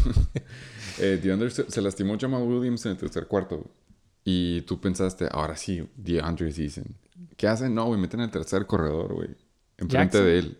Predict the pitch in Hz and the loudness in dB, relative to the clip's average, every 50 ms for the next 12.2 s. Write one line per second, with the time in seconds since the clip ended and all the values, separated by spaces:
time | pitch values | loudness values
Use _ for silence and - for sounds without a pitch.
0 | - - 78 78 76 82 80 76 - 87 - - - 90 80 76 78 - - - | -10 -8 -6 -6 -4 -4 -6 -4 -4 -4 -4 -4 -4 -4 -4 -4 -6 -6 -8 -10
1 | 76 - - - 92 - - - - 156 123 127 127 127 127 127 120 123 131 135 | -10 -10 -10 -8 -8 -8 -8 -8 -6 -4 -2 -2 -2 -2 -4 -6 -8 -10 -12 -10
2 | 131 - 151 156 160 147 135 135 135 131 127 120 120 - 147 151 139 131 123 127 | -6 -2 0 0 2 2 2 2 2 2 0 0 -2 -2 -2 -2 -2 -4 -4 -6
3 | - - _ _ _ - - 85 82 80 78 76 - - - 87 76 69 69 76 | -10 -16 _ _ _ -6 -2 0 0 0 0 -2 -4 -6 -4 -4 -4 -4 -4 -4
4 | 71 69 139 135 - - - - - 127 113 - 73 - - - - _ _ _ | -2 0 0 0 2 2 2 2 2 0 -2 -4 -8 -8 -10 -14 -20 _ _ _
5 | _ - - 98 90 - - - 110 110 104 95 85 80 76 71 - - 73 82 | _ -4 -2 -2 -2 -4 -4 -4 -2 -2 -2 -2 -2 -4 -4 -6 -4 -2 0 0
6 | 80 78 - - - - 73 82 87 85 87 80 80 73 - - 76 73 73 - | 0 -2 -4 -8 -8 -8 -6 -6 -6 -6 -6 -6 -6 -6 -6 -6 -4 -4 -4 -4
7 | 92 78 80 78 - 101 107 123 127 117 - 101 - - 113 110 104 107 104 - | -6 -6 -6 -6 -4 -2 -2 0 -2 -4 -8 -8 -6 -2 -2 -2 -2 -2 -6 -8
8 | - 80 85 92 98 92 80 76 90 104 98 - - 95 101 107 - - 87 82 | -8 -6 -4 -4 -4 -2 -2 -2 -2 -2 -2 -6 -8 -8 -8 -8 -6 -6 -4 -4
9 | 82 87 90 92 - - 92 90 92 95 98 - _ _ _ _ _ _ _ _ | -4 -6 -6 -8 -6 -6 -4 -4 -4 -6 -8 -10 _ _ _ _ _ _ _ _
10 | _ - - 95 80 73 - - - 92 95 95 98 95 95 - - 71 71 76 | _ -8 -4 -4 -4 -4 -4 -4 -4 -2 -2 -2 -2 -4 -4 -4 -4 -6 -4 -4
11 | 85 90 95 92 95 98 95 92 90 76 73 76 71 - - 95 92 82 73 73 | -4 -4 -4 -2 -4 -4 -4 -6 -8 -8 -8 -8 -8 -8 -6 -6 -6 -6 -6 -6
12 | 73 71 69 | -8 -8 -10